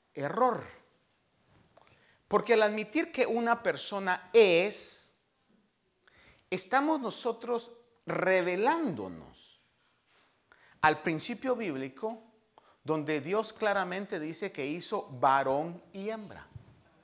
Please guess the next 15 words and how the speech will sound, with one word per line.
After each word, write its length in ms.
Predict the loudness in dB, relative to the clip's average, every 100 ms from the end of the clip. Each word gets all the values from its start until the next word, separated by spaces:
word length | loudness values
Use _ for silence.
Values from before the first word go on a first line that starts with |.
| _ _ _ _ _ _ _ _ _ _ _ _ -20 -12
Entonces, 640 | -4 0 2 0 -4 -8 -4
el 140 | -4
punto 500 | 0 0 0 0 2
al 140 | 4
hablar 240 | 4 2 0
sobre 240 | 0 -2
el 80 | -2
homosexualismo, 1000 | -2 -6 -8 -6 -2 0 0 -4 -4 -8
que 220 | -6 -4
es 80 | -4
lo 100 | -6
que 160 | -8 -12
quiero 220 | -4 -4
hablar 240 | -2 -4
hoy, 180 | -6